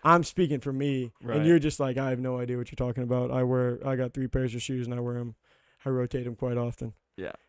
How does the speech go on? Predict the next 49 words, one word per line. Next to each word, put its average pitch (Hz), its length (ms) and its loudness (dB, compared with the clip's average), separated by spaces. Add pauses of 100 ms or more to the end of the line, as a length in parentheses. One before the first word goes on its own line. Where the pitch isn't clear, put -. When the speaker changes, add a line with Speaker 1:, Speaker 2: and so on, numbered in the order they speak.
(160)
Speaker 1:
All 139 120 0
right, - 180 -4
so 202 140 6
let's 220 120 8
get 208 180 0
you 185 100 8
out 160 80 10
and 156 100 6
move 147 160 4
on. 147 140 6
And 151 80 4
we're 175 80 4
looking 190 240 2
at 156 100 4
a - 20 -2
few 165 200 -4
Yeezy 135 360 -2
releases 131 380 -2
to 139 80 -8
finish 131 300 -6
it 127 60 -6
off. 131 200 -2 (300)
What 170 80 4
do 226 80 2
you 220 40 0
think 196 180 0
about 170 200 0
the 156 80 -8
Yeezy 147 340 -4
Foam 139 240 -4
Runner 135 160 -2
Mist 147 480 0
and 135 240 -4
the 131 60 -4
Stone 123 380 -8
Sage? - 440 -16 (240)
Mist 180 220 6
is 156 100 -2
on 135 140 -2
top. - 300 -8 (100)
Speaker 2:
Uh, 120 540 2
<laughs> - 240 -8
yeah. 131 160 -4 (160)
Well, 170 220 0
yeah. 135 300 -2 (100)
For 139 140 -2
one, 139 460 -2
we 135 200 -6
gotta, 127 320 2